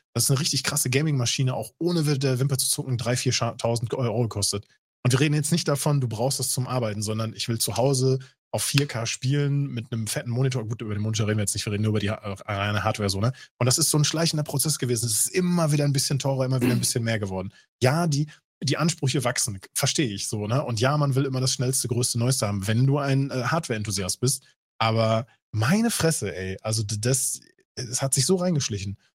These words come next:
Ich hab das auch immer verteidigt. Ich hab auch immer gesagt, so, „Ja, dann kostet die Grafikkarte halt achthundert, ja, dann kostet die Grafikkarte halt tausend,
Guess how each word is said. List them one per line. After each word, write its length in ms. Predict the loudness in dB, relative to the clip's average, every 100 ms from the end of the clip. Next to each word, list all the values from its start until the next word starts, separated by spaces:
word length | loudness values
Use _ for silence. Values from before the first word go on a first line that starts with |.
| _ -2
Ich 80 | 0
hab 80 |
das 100 | 0
auch 120 | 0 0
immer 120 | 0
verteidigt. 340 | 0 -2 -2 -2
Ich 40 |
hab 120 | 0
auch 60 | 0
immer 120 | 2
gesagt, 240 | 0 0
so, 80 | -2
„Ja, 100 | -2
dann 120 | -2
kostet 240 | -2 0 2 2
die 40 |
Grafikkarte 380 | 0 -2 -2 -2
halt 100 | -4
achthundert, 360 | -4 -2 0
ja, 100 | 2
dann 80 | 2
kostet 320 | 2 2 2
die 40 | 0
Grafikkarte 320 | -2 -2 -2
halt 80 | -2
tausend, 280 | -2 -2